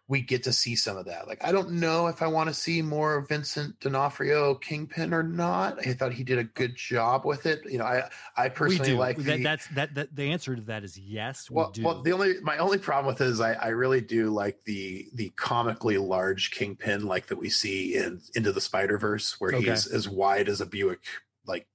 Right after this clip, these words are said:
Speaker 1: two Buicks by <laughs>
Speaker 2: Yeah,
Speaker 1: so,
Speaker 2: like, like the
Speaker 1: uh,
Speaker 2: Bill Sienkiewicz. Yeah.
Speaker 1: Yeah, so that's the only, my only complaint about, uh, D'Onofrio is he's a big guy, but he's not that big a guy. But who is that big a guy? I mean,
Speaker 2: Exactly.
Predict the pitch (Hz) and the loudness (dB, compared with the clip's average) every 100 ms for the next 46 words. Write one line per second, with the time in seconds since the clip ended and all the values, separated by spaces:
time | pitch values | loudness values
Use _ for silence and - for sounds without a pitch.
0 | _ - 120 98 98 202 - - 110 - | _ -4 -4 -2 -2 -2 -4 0 0 -2
1 | 190 - - - 135 170 139 143 143 139 | -6 -2 0 2 2 4 2 2 2 2
2 | 180 165 143 - 139 127 123 127 123 - | 2 2 0 0 0 0 0 -2 -2 -12
3 | - 131 107 165 135 127 175 202 196 190 | -10 -4 2 4 4 4 2 2 2 2
4 | 214 202 170 180 180 185 175 151 - 131 | 4 2 2 2 4 2 0 -4 -4 -2
5 | 127 123 117 - 123 107 107 120 117 110 | 0 2 0 0 0 0 -2 -6 -2 -2
6 | 113 107 107 123 165 175 277 202 156 131 | -2 -4 -2 -2 -2 0 -2 0 2 4
7 | 127 131 196 214 165 110 113 110 - 123 | 2 0 -2 -2 -4 -6 0 0 0 -2
8 | 120 117 117 113 113 - 160 131 113 123 | -2 0 2 2 -2 2 4 4 4 2
9 | 120 123 123 117 123 123 117 113 117 120 | 2 0 -2 0 0 2 2 2 2 2
10 | 120 110 | 2 2